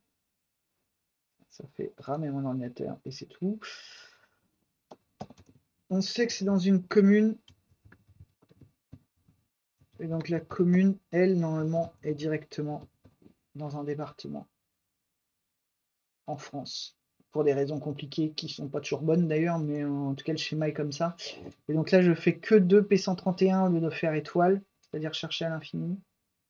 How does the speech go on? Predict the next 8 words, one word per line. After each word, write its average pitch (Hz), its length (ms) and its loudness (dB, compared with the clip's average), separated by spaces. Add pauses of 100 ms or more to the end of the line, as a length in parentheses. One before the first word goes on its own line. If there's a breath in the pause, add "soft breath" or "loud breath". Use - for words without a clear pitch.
(480)
Peut-être 160 160 -6
que 151 120 -6
ça, 165 140 -6
ça 156 140 -10
sera 151 220 -10
plus - 180 -12
rapide 160 460 -8
déjà. 160 440 -4